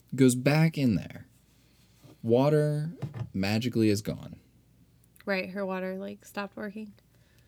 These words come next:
Speaker 1: Which, had she just washed her hair off, this would not be a problem.
Speaker 2: Right.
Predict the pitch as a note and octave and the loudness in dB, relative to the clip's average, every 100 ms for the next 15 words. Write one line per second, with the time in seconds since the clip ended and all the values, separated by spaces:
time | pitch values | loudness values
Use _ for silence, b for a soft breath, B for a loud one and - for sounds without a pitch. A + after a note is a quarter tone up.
0 | b b b b _ _ _ C3 B2 - | b b b b _ _ _ 2 2 2
1 | - _ _ - A#2+ A#2 - - A#2+ - | -10 _ _ -8 -2 -2 0 -2 -2 -2
2 | G2 G#2 A2 F#2+ D3+ A#2+ F2 - F2 D#2 | -2 -2 -4 -4 -2 -4 -6 -6 -6 -4
3 | C#2+ D2 F2 F#2 G2+ A2+ A#2 - A2+ - | -6 -6 -6 -6 -4 -4 -4 -8 -14 -8
4 | G#3+ G3 - | -4 -4 -4